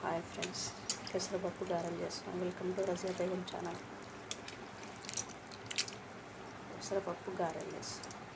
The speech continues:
నైట్ నానబెట్టుకోవాలి ఫ్రెండ్స్. పె-, పెసరపప్పు అర కిలో నానబెట్టుకున్నాం. డ్రై చేసుకొని మిక్సీ పట్టుకోవాలి ఫ్రెండ్స్. నీళ్ళు లేకుండా చూసుకోవాలి,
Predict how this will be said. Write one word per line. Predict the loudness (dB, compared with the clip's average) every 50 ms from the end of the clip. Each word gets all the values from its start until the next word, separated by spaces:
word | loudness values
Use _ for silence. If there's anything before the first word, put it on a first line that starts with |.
| -6 0 0 0 0 -2 -8 -8 -8 -8 -8 -8 -10 -10 -10 -10 -10 -8 -8 -8 -8 -8 -8 -8 -8 -6 0 4 6
నైట్ | 6 6 6 6 4
నానబెట్టుకోవాలి | 4 6 6 4 2 0 -2 -2 0 0 2 2 0
ఫ్రెండ్స్. | 0 -2 -2 -2 -2 -4 -2 2
పె-, | 2 2 2 2 0 -2
పెసరపప్పు | 0 2 2 2 2 2 2 -2 0 -2 -2 -2 -2 -4 -6 -6 -8 -8 -8 -8 -8 -8 -8 -8 -8 -6 -4 0
అర | 0 0
కిలో | 0 2 2 4
నానబెట్టుకున్నాం. | 4 4 4 4 4 2 2 0 -2 -4 -6 -6 -6 -4 -6 -6 -8 -8 -8 -10 -10 -10 -8 -8 -8 -6 -2 -2 0 6 6 4 4 4 -2 -4 0 4
డ్రై | 6 8 8 8
చేసుకొని | 8 8 6 6 4 2 2 6 6 6
మిక్సీ | 6 6 2 2 2 4 6
పట్టుకోవాలి | 8 8 6 6 6 6 6 6 6 4
ఫ్రెండ్స్. | -2 -4 -4 -4 -4 -6 -6 -8 -8 -8 -6 -4 -4 -2 -2 -2 -2 -4 -6 -6 -2 4
నీళ్ళు | 6 8 10 10 10
లేకుండా | 12 12 10 8 8 4 4 6 6 4
చూసుకోవాలి, | 2 2 2 4 4 6 6 4 2